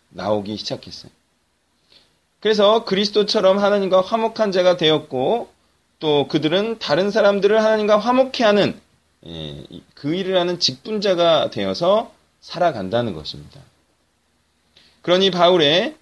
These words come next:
바로 십일 절, 어, 후반부를 보면, 어, 십일 절 후반부인가요? 네,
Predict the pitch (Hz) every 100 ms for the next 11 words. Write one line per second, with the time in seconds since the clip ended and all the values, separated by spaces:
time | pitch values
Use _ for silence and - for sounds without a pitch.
0 | _ _ _ - 120 123 117 175 190 185
1 | 165 160 156 123 - _ _ - - 104
2 | 104 185 180 151 117 107 92 78 - -
3 | _ _ _ - 110 110 101 85 120 117
4 | 78 65 _ _ _ _ _ _ - 76
5 | 69 73 - - 139 127 113 104 202 139
6 | 113 78 73 107 208 _ _ _ _ _
7 | _ _ _ _ _ _ _ _ - _
8 | _ _ _ 90 87 82 78 71